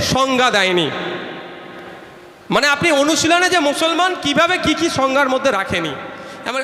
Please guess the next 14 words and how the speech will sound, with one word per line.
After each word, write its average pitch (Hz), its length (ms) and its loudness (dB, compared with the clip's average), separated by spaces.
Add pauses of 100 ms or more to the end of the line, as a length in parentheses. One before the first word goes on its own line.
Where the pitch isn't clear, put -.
(240)
এটা 240 160 -2
কি 277 180 -4
সমস্যা 320 420 2
হবে? 240 180 2 (380)
In 269 160 2
future 302 500 2 (480)
আপনি 233 340 0
ওয়াকফ 233 460 4
সম্পদ 240 440 -2
ওয়াকফ 233 260 2
করতে 226 300 0
আর 226 160 0
পারবেন 165 380 0
না। 175 320 0